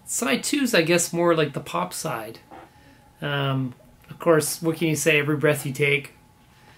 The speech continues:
Um, King of Pain, great song. Wrapped Around Your Finger, which I also loved, was a great song. And then, of course, Tea in the Sahara.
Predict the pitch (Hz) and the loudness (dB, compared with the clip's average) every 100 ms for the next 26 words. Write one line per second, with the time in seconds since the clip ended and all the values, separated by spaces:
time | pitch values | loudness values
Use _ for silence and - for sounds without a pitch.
0 | - - _ _ _ - 156 147 143 139 | -20 -20 _ _ _ -8 -2 -2 0 0
1 | 135 131 120 - _ _ _ _ _ - | -2 -2 -6 -14 _ _ _ _ _ -6
2 | 196 165 - 156 156 160 160 - _ _ | 0 0 0 2 2 2 -2 -8 _ _
3 | _ _ _ _ - 165 165 151 - 143 | _ _ _ _ -6 2 2 2 -2 -2
4 | 143 143 131 _ _ _ _ _ _ _ | -2 -6 -10 _ _ _ _ _ _ _
5 | _ - - - _ _ - 175 170 180 | _ -18 -18 -20 _ _ -4 0 2 4
6 | 165 143 143 - 160 160 165 160 151 147 | 2 2 -2 0 2 4 2 0 -2 -6
7 | 165 160 156 151 143 151 143 151 151 139 | -4 0 2 0 0 -4 -2 0 0 -2
8 | 240 - 175 156 143 131 147 139 - 147 | -8 -12 -8 -6 -6 -4 -4 -4 -6 -4
9 | 143 147 139 - _ _ - - - _ | -4 -8 -10 -20 _ _ -20 -20 -20 _
10 | _ _ - 151 147 139 135 - _ _ | _ _ -6 -2 0 0 -4 -10 _ _
11 | - - - 160 151 - 170 151 147 151 | -20 -16 -4 -2 -2 0 2 2 0 -2
12 | 139 143 135 123 | 0 0 2 -2